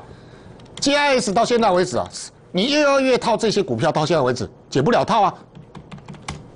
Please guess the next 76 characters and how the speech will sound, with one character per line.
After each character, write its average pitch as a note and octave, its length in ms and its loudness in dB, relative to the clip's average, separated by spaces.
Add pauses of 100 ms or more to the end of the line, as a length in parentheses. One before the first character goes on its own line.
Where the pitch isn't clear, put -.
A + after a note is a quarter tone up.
(200)
三 C#4 180 0
月 D4+ 160 2
份 C4 200 2
你 E3+ 80 0
去 A#3 120 -2 (140)
买 D3+ 180 -2
这 A#3+ 140 0
种 G3+ 100 2
股 C#3+ 120 -2
票， F3 160 2
三 A3 160 0
月 G#3+ 100 2
份 G3+ 140 2
就 G3+ 80 2
开 F#3+ 160 0
始 - 100 -8
跌 A2+ 220 0
了。 A#2+ 120 2 (500)
对 G#3 80 2
不 A3 60 2
对？ E3 220 0 (600)
四 - 260 0
月 D#4 160 4
份 C4 180 2
你 F#3+ 80 0
去 B3 100 0
买 F#3 140 2
这 E3 80 0
种 A3 120 2
股 D#3 80 -4
票， G#3 140 2
到 G#3 120 0
现 G#3+ 140 0
在 G#3 100 2
为 F3 140 4
止 D#3 100 -2
你 C3+ 140 -2
都 G3 100 2
没 F3+ 140 2
办 F#3 100 2
法 F3+ 60 0
解 G#2+ 160 -2
套 D3+ 180 2
啊。 A#2+ 140 2 (640)
五 G#3 160 2
月 D4+ 180 4
份 C#4+ 160 2
的 G#3+ 100 2
时 F#3 140 0
候 A3+ 160 2
呢， E3+ 220 0 (240)
跌 F3 160 4
的 A3+ 100 4
是 G3+ 140 0
什 D3+ 100 -2
么？ G#2 100 -4
生 A3 220 0
技 A3 160 0
股 A2 140 0
啊， F#2+ 80 0
到 G3+ 120 0
现 A3 140 2
在 G3 60 2
没 E3 120 2
办 F3+ 120 0
法 E3 40 0
解 G#3 160 -2
套 C#3+ 200 0
啊， A2 100 0 (300)
对 G#3 100 2
不 G3+ 80 4
对？ D3+ 180 2 (120)
六 C4 200 2
月 C4+ 140 2
份 B3 200 0
呢， F#3 180 0